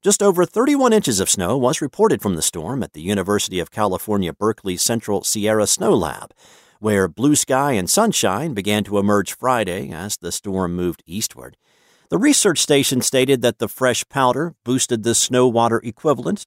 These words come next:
to sixty-one percent of normal for the date, an increase of forty-two percent since April eleventh.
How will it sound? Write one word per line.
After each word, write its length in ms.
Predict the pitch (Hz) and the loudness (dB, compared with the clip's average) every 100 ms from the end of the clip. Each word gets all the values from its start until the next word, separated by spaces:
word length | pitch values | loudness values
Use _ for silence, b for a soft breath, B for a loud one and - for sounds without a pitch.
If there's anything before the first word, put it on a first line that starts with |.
| - | -8
to 300 | 123 113 - | -2 -2 -2
sixty-one 600 | - 135 - 123 123 117 | -4 -4 -4 -2 0 -2
percent 480 | - 104 220 160 - | -4 -2 0 -2 -4
of 200 | 85 82 | -14 -10
normal 440 | 104 165 95 135 160 | -2 0 0 -4 -8
for 220 | - 104 | -4 -4
the 120 | 82 | -4
date, 360 | 90 139 73 - b b b b | -2 -2 -2 -10 b b b b
an 160 | 85 | -4
increase 540 | 110 120 - 110 101 110 | -2 -2 0 0 0 2
of 200 | 101 - | 0 -2
forty-two 600 | - 117 107 95 - 247 | -4 0 0 0 -4 -4
percent 540 | 202 - - 65 78 - - | -4 -6 -6 -6 -10 -18 -8
since 420 | - 107 104 - - | -2 -2 -2 -6 -8
April 400 | 98 - 82 67 | -12 -8 -10 -10
eleventh. 640 | 80 113 151 - 50 _ | -10 -4 -4 -4 -18 _